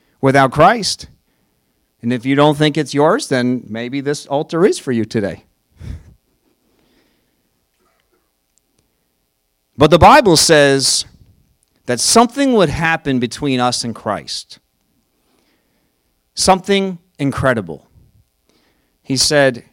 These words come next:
"Those things deserve death, but my blood will cover 'em. All that I need you to do is acknowledge that you are that sinner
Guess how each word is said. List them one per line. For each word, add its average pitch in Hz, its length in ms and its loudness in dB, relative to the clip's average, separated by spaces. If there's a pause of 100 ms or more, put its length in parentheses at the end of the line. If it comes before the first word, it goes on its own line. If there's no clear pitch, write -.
(380)
"Those 240 360 4
things 185 400 -2
deserve 143 480 0
death, 117 520 -2 (720)
but 127 200 -4
my 139 280 -2
blood 127 760 0 (840)
will 131 160 -2
cover 107 440 -6
'em. 101 160 -20 (1000)
All 262 240 4
that 196 160 2
I 208 180 4
need 208 360 0
you 185 240 -2
to 226 160 -8
do 117 400 -10 (1120)
is 143 140 -4
acknowledge 123 920 -4 (680)
that 107 180 -14
you 123 140 0
are 117 140 0
that 113 160 -8
sinner - 380 -12